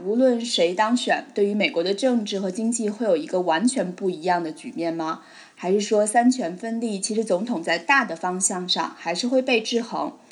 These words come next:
现在国会是共和党，最高法院是民主党，所以无论是特朗普还是希拉里当选，只是这三权之间较量和制衡的方式不同罢了。”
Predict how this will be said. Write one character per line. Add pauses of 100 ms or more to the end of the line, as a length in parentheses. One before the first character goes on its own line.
(180)
现
在
国
会
是
共
和
党， (280)
最
高
法
院
是
民
主
党，
所
以
无
论
是
特
朗
普
还
是
希
拉
里
当
选， (360)
只
是
这
三
权
之
间
较
量
和
制
衡
的
方
式
不
同
罢
了。”